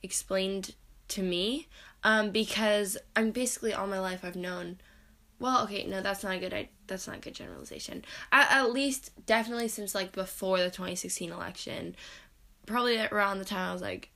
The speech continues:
nine or ten. I wasn't nine or ten in the twenty sixteen election, but around then, I guess I knew I was, um, progressive and a Democrat, um, but I guess I didn't really,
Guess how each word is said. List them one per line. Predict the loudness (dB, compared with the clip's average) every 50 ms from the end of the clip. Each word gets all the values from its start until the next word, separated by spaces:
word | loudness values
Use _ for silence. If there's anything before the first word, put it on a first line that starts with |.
| -16 -10
nine | -6 -4 -2 -2 -2
or | -2 -4
ten. | -4 -6 -8 -8 -2 0
I | 2
wasn't | 4 4 4 4 2 2
nine | 0 0 0
or | -2
ten | -4 -4 -4 -4 -4 -8 -12 -18 -12 -8
in | -6 -4
the | -4 -4 -6 -10
twenty | -12 -10 -10 -10
sixteen | -8 -8 -10 -10 -10 -10 -10
election, | -10 -8 -8 -8 -8 -10 -6 -4
but | -2 -2 -2 -4 -8 -16 -18 -18 -18 -20 -20 -20 _ -20 _ _ _
around | 2 4 4 4 4 2 0
then, | -4 -4 -2 -4 -4 -6 -6 -8 -10 -10 -12 -18 -20 -20 -20 -20 -20 -20 -20 -20 -20 -20 -8 -4
I | 0
guess | 2 2 2
I | 2 0
knew | 0 0 0 0 0 -2 -2 0
I | 0 0 2 2
was, | 0 0 0 0 -2 -4 -8 -12 -14 -20 _ _ _ -6
um, | -4 -4 -2 -4 -4 -6 -8 -10
progressive | -8 -6 -2 0 2 2 2 0 -2 -2 -2 -2 -2 -4 -4 -8 -16 -20 -20 -20 -20 -20 _ -8
and | -4 -4 -2 -2 -4 -4 -6 -8 -4 -4
a | -4 -4
Democrat, | -4 -6 -6 -6 -8 -6 -4 -2 -2 -2 -2 -4 -8 -14 -20 -20 -20 -20 -20 -6 0
um, | 2 2 2 2
but | 2 2
I | 2 2
guess | 0 0 -2
I | -2
didn't | -4 -4 -6 -6 -8 -8 -6
really, | -4 -4 -2 0 0 2 2 2 0 -2